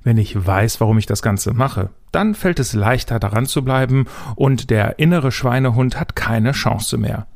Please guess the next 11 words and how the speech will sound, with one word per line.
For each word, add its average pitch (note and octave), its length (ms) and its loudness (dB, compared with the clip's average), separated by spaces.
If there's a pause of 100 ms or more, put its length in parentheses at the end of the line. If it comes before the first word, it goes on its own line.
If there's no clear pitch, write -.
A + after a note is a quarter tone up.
(440)
Also A2+ 420 2
erst B2+ 220 0
einmal D3 240 2
zu - 120 0
den D#3+ 240 0
Anfängen. A2 640 0 (360)
Was E3+ 240 0
ist - 420 -4
eigentlich A2+ 400 -2
der A2+ 140 0
Buddhismus A#2 680 0